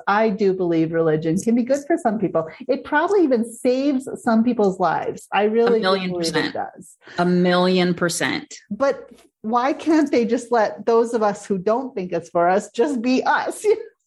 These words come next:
Speaker 1: It's just like the exclusionary, you know, there's not really total love and acceptance, in my
Speaker 2: Oh,
Speaker 1: opinion,
Speaker 2: definitely not.
Speaker 1: <laughs> in religion, you know?
Speaker 2: Definitely not.
Speaker 1: And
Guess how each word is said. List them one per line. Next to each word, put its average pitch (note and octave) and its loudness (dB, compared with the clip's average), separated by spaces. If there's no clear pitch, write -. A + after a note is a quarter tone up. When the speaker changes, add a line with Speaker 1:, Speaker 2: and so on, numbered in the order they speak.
Speaker 1:
It's G4+ 0
just F4+ 0
like C4 0
the B3 4
exclusionary, G#3+ 2
you A3 0
know, F#3 0
there's F#3 2
not G3 0
really F3+ 2
total E3 0
love D#3+ 0
and D#3 -2
acceptance, - -8
in D#3+ 0
my D#3 0
Speaker 2:
Oh, - 0
Speaker 1:
opinion, - -10
Speaker 2:
definitely D#3 0
not. - -6
Speaker 1:
<laughs> - -10
in A#3+ 2
religion, D#3+ -2
you G3 -2
know? E3+ 2
Speaker 2:
Definitely - -10
not. C4+ -16
Speaker 1:
And G3 0